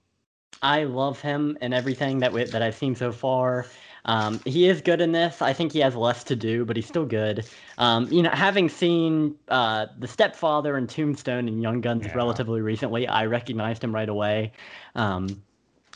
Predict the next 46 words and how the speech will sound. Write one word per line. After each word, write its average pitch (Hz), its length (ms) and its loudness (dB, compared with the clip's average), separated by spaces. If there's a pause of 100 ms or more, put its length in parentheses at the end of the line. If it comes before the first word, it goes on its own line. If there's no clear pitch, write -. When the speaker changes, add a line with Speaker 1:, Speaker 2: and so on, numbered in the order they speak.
(120)
Speaker 1:
because 117 180 2
I've 117 120 2
seen 131 200 2
a 120 60 2
lot 110 160 4
of 101 80 -2
the 107 60 -6
stuff - 280 -2
from 113 140 0
the 110 100 -2
eighties 107 240 -4
and 110 80 -2
nineties 101 400 -2
recently. 98 520 -4
But, 135 440 4 (380)
um, 117 520 2
yeah, 131 300 2
I 113 60 2
mean, 120 420 -2
I, 139 240 0
I, 139 140 0 (260)
he 135 180 -6
definitely 131 580 -2
has 117 360 -2
one 113 220 -2
of 113 80 -2
the 110 100 -2
most 110 240 -2
memorable 104 480 -2
scenes 127 320 2
when 110 100 0
he 104 60 -4
confronts 113 400 -2
a 110 60 -4
reverend, 107 600 0 (440)
um, 101 420 -2
and 107 140 0
that's 117 260 0
the 117 100 0
transformation, 127 920 0
when 101 160 -4
we 107 80 -4
finally 120 340 -2
see 123 160 -2
the 110 100 -4
transformation. 113 840 -4